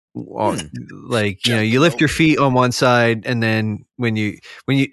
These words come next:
Speaker 1: when you see the sign says, like, "You're now leaving Pennsylvania," you lift your feet, and then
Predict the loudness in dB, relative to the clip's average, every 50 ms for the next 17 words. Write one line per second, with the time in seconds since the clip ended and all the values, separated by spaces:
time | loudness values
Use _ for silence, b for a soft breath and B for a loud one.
0 | -6 -6 0 2 2 4 4 4 4 2 2 2 2 2 2 2 2 2 2 2
1 | 2 0 0 0 2 0 0 0 0 0 0 2 2 2 2 2 0 0 0 -2
2 | -2 -4 -4 -4 -2 -2 -2 -4 -4 -6 -8 -12 -14 -10 -6 -4 -2 -2 -2 -2
3 | -4 -6 -2 0 0 0 2 0 -2 -4 _ _ B B B B B B B B
4 | -10 -6 -2 0 0 0 0 0 -2 -6